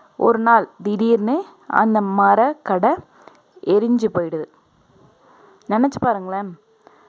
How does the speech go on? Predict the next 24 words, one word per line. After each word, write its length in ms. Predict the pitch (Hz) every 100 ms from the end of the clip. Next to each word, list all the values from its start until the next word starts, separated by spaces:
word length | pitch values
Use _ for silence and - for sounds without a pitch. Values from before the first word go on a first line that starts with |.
| _
தன்னோட 260 | 214 208 202
வாழ்க்கையில 480 | 208 226 226 247
எந்த 200 | 247 214
முன்னேற்றமும் 600 | 233 220 220 214 233 240
இல்ல, 300 | 208 180 190 -
பெரிய 340 | - 226 240 254
சொத்து 260 | 226 -
பத்தும் 300 | - 233 226
கிடையாது. 480 | 226 185 170 165 -
இருந்தாலும் 540 | - 233 220 196 262 370 _ _ _ _ _ _ _
அந்த 380 | - 190 190 180
ஒரு 380 | 170 185 233 262
கடையை 320 | 240 226 262
நம்பியிருந்தும் 600 | 226 214 208 202 196 277 -
அந்த 280 | 190 196 214
கடைக்கும் 420 | 185 175 170 269 370 _ _ _ _ _ _ _ _ _ _ _ _ _ -
விபத்து 420 | 220 220 208 214
ஏற்பட்டாச்சு. 520 | 202 185 180 170 - - - -
என்ன 260 | 190 220 226
பண்றதுன்னு 400 | 208 190 214 226
தெரியல. 280 | 196 185 185 - _ _ _ _ - - - _ _ _ _ _ _ -
பாட்டி, 600 | 190 208 208 196 196 - _ - -
ரெண்டு 300 | 208 202 190
பேரன்கள், 500 | 196 190 196 185 170